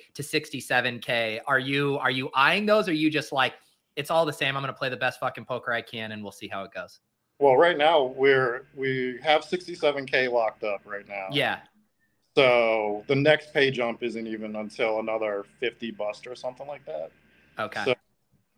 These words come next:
Speaker 2: like, pay jump at this point doesn't matter. So
Speaker 1: Yeah.
Speaker 2: when we get close, we try to stay conscious, but they don't keep the numbers fully updated until we lose nine people, so you don't always officially know.
Speaker 1: Gotcha.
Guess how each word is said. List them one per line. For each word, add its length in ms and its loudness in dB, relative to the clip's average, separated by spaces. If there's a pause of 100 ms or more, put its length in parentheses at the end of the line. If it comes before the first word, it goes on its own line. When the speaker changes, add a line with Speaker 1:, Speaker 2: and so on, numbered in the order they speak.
(500)
Speaker 2:
like, 300 -2 (140)
pay 180 2
jump 260 0
at 220 -4
this 160 -2
point 260 -6
doesn't 280 -8
matter. 420 -6 (300)
So 400 -10
Speaker 1:
Yeah. 180 -12 (480)
Speaker 2:
when 120 6
we 80 8
get 140 4
close, 560 2 (640)
we 100 0
try 240 6
to 100 -2
stay 200 -2
conscious, 440 0
but 160 -6
they 100 0
don't 200 0
keep 220 -6
the 120 -2
numbers 720 -8 (100)
fully 300 -6
updated 520 -8 (460)
until 220 -6
we 120 -4
lose 240 -10
nine 240 -6
people, 300 -10
so 120 -16
you 120 -10
don't 240 -8
always 460 -10
officially 440 -14
know. 260 -14 (840)
Speaker 1:
Gotcha. 420 -8